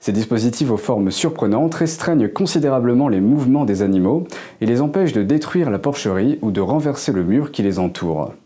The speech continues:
Deux d'entre eux ne portent pas les entraves, mais semblent aussi immobiles que les autres porcs. L'internaute qui a partagé la vidéo en ligne a écrit « Pauvre porc », qualifiant sarcastiquement d'intelligents les éleveurs de porcs à l'origine de cela.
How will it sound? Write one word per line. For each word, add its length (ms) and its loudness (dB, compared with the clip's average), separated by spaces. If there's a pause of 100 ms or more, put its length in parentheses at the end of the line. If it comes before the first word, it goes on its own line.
(640)
Deux 200 0
d'entre 260 0
eux 60 4
ne 60 4
portent 280 -2
pas 140 0
les 160 0
entraves, 480 0
mais 100 4
semblent 340 0
aussi 300 0
immobiles 440 2
que 100 -2
les 180 0
autres 220 -2
porcs. 420 -2 (540)
L'internaute 420 2
qui 140 -2
a 40 -2
partagé 380 -2
la 120 2
vidéo 280 0
en 120 0
ligne 260 4
a 60 2
écrit « 420 0 (180)
Pauvre 320 0
porc », 560 -2
qualifiant 400 0
sarcastiquement 720 -2
d'intelligents 580 0
les 200 2
éleveurs 240 0
de 80 0
porcs 300 0
à 40 2
l'origine 380 2
de 80 2
cela. 420 -2